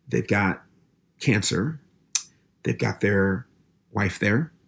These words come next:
and their mistress is there, or their, their other,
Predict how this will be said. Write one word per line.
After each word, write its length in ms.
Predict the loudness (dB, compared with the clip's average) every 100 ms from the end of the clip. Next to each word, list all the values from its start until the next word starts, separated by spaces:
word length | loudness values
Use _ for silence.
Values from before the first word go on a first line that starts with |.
| _ _ _ _ _ _ _ _ -8 -2
and 100 | 4
their 60 |
mistress 400 | 4 4 2 0
is 100 | -2
there, 340 | -4 -4 -6 -10 _ _ _ _ _ -4
or 80 | 2
their, 340 | 2 2 0
their 140 | -2 2
other, 480 | 4 6 6 2